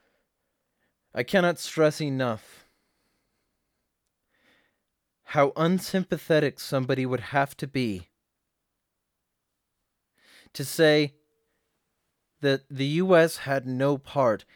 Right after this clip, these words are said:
in the sort of destruction that took place at Manchester or Boston or, <sighs> or even nine eleven,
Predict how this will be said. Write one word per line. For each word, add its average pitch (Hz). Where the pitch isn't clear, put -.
in 131
the 131
sort 160
of 147
destruction 139
that 127
took -
place 131
at 101
Manchester 123
or 117
Boston 110
or, 123
<sighs> -
or 147
even 175
nine 175
eleven, 160